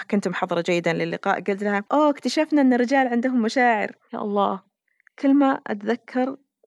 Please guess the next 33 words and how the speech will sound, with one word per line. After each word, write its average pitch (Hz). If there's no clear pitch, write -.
التسجيل 226
وأسمعه 247
ودي 247
لو 240
أرجع 240
بالزمن 247
وأمسح 233
محا-، 226
محاولة 233
تخفيف 226
الدم 190
هذه. 180
لكن 262
من 269
حسن 370
الحظ 277
أن 233
لورديس 233
لطيفة، 202
يعني، 180
وأخذت 220
النخ-، 202
النكتة 208
السخيفة 202
على 180
أنها 196
نكتة 175
سخيفة 208
وكملت 185
معي، 175
وتحول 262
الموضوع 233
إلى 208